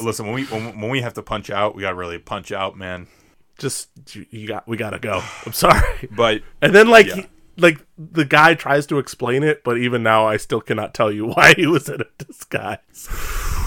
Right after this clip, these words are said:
Speaker 1: Oh my god, it was, and then, and then, no, and then some of the hair looked very strange.
Speaker 2: Like, a-, at least with him, it made sense because it was a wig, and, uh, but even s-, it doesn't make
Speaker 1: But,
Speaker 2: it better.
Speaker 1: but for the dad, though,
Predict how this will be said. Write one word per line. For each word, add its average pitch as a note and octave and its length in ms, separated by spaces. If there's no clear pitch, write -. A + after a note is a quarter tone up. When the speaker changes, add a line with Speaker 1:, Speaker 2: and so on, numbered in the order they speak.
Speaker 1:
Oh G#2 180
my F#2+ 220
god, F2+ 500
it A#2 240
was, G#2+ 440
and D#3+ 260
then, F#3 180
and C#3 120
then, D3 180
no, C#3 300
and B2 100
then D#3+ 140
some E3 180
of D3 80
the A#2+ 100
hair A#2 600
looked G#2+ 260
very G2 460
strange. E2+ 720
Speaker 2:
Like, D#3 340
a-, F#3 240
at F#3 80
least A3+ 300
with C#4 160
him, F3+ 340
it D#3 180
made C#3+ 280
sense D#3 340
because C3 380
it A#2+ 100
was A#2 160
a A2 60
wig, B2 500
and, B2 300
uh, C3+ 120
but C3+ 340
even F#3 260
s-, - 80
it D#3+ 100
doesn't F#3+ 240
make D3 160
Speaker 1:
But, - 80
Speaker 2:
it - 80
better. A2 240
Speaker 1:
but C#3 60
for D#3+ 100
the - 60
dad, A2 420
though, E2+ 400